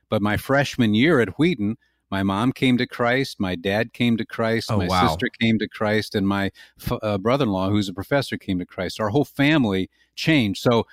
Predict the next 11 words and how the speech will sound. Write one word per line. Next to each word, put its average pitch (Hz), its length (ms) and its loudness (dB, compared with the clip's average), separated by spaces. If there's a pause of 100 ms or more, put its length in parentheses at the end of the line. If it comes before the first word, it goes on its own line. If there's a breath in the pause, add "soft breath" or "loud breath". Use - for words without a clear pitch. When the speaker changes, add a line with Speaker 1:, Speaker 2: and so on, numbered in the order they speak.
(160 soft breath)
Speaker 1:
the 113 80 0
story 147 420 2
ended 127 260 2
quite 117 320 0
well. 117 400 0 (320 soft breath)
But 120 160 2
in 120 160 2
terms 147 320 4
of 104 140 0
me 135 260 4
processing 123 960 0